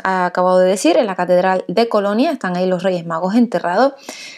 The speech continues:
Eh, pues bueno, ya después de Papá Noel, sin embargo, pues se desconoce su tumba. ¿Vale?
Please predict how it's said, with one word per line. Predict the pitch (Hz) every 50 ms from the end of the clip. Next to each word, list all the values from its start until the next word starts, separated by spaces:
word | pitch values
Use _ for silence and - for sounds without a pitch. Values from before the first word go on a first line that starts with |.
| - _ _ _ _
Eh, | - 196 202 196 185 170 170 - 170 170
pues | 156 151 147 143
bueno, | 139 131 - - 90
ya | - 151 151 143
después | 143 160 - - 175
de | 165 185 185
Papá | 185 185 180 196 214
Noel, | 214 208 202 208 220 214 190 - _ _ _ -
sin | - 202 190 185
embargo, | 180 180 190 190 185 185
pues | 180 180 180
se | - 175
desconoce | 151 160 175 - - 247 269 160 160 - -
su | 170 170 214 262
tumba. | 180 170 160 170 180 196 294 - - _ _ - - _ _
¿Vale? | - 151 147 156 156 151 151 147 190 -